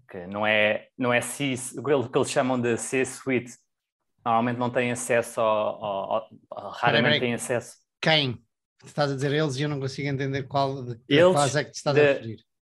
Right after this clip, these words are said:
Speaker 1: Ok, eh, ehm, a, a consul-, os consultores operacionais,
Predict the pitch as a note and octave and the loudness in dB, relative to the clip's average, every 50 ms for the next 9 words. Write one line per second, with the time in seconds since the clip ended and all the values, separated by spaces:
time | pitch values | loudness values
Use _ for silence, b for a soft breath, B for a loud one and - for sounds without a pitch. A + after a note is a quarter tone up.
0 | _ _ - A2 - - F#2+ F2+ - - - A#2+ - - - - - B2 G#2+ G#2+ | _ _ -14 -6 0 0 0 0 0 -4 -6 -6 -6 -6 -10 -10 -6 -2 0 0
1 | G2+ G#2 G#2 - G2+ A2 A2 G#2 G2 F#2 F#2 F2+ F#2 - - - - - - - | 2 2 0 0 -2 -4 -4 -4 -4 -8 -10 -12 -12 -14 -16 -18 -20 -20 -20 -18
2 | G#2+ - - - _ - A#2+ - - D#3 D3 - - - D#3 C#3 A2+ - - - | -18 -18 -20 -16 _ -12 -8 -2 0 0 0 0 0 -2 -2 -2 -4 -6 -14 -12
3 | _ - C3+ C3 B2+ - - - A3 - - - - - C3+ A#2 G2 A#2+ A2+ - | _ -2 0 0 0 0 0 0 0 2 0 -2 0 2 2 2 4 2 2 2
4 | B2 A2 - - G2 E2 E2+ G#2 A#2+ | 0 -6 -6 -6 -8 -8 -8 -8 -12